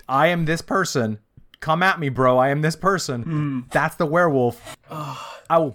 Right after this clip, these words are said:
Speaker 1: I have the, I have the creds to back this up. And they're like, "We don't believe you, kill him."
Speaker 2: Mm.
Speaker 1: And then it turns out, like, "Oh, Adam was telling the hella truth.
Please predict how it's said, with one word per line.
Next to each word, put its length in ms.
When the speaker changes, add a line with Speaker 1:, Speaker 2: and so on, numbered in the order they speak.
Speaker 1:
I 120
have 240
the, 160
I 100
have 100
the 80
creds 440
to 60
back 280
this 160
up. 140
And 80
they're 80
like, 160
"We 140
don't 180
believe 320
you, 160
kill 260
him." 400
Speaker 2:
Mm. 260
Speaker 1:
And 80
then 100
it 100
turns 260
out, 100
like, 180
"Oh, 120
Adam 260
was 100
telling 260
the 100
hella 300
truth. 420